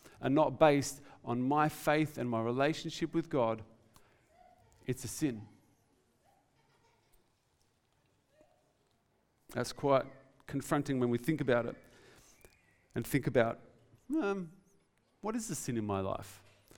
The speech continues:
And so throughout this series, we just want to ask the question and look at some of the things that we deem, we, we might not say they're acceptable, but we, by our practice of not actually confronting them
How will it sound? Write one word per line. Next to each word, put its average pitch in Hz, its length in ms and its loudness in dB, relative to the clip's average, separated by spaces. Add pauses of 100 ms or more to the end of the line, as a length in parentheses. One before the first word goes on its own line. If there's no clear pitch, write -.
(140)
And 147 80 -2
so 165 140 6
throughout 190 300 10
this 180 100 2
series, 175 340 4
we 196 80 2
just - 140 -2
want 190 100 2
to 170 40 6
ask 170 160 4
the 180 40 -4
question 175 480 2
and 143 280 2
look 196 260 6
at 147 100 4
some 180 160 2
of 175 80 2
the 160 80 4
things 160 380 4
that 139 140 4 (600)
we 156 200 6 (500)
deem, 165 480 6
we, 160 160 4 (240)
we 180 100 6
might 220 220 8
not 180 160 6
say 170 320 6
they're 202 160 8
acceptable, 214 680 -2 (380)
but 160 180 6
we, 160 360 4 (600)
by 147 300 6
our 131 100 8
practice - 640 0
of 139 140 0
not 156 180 4
actually 143 400 4
confronting 147 680 0
them 220 240 0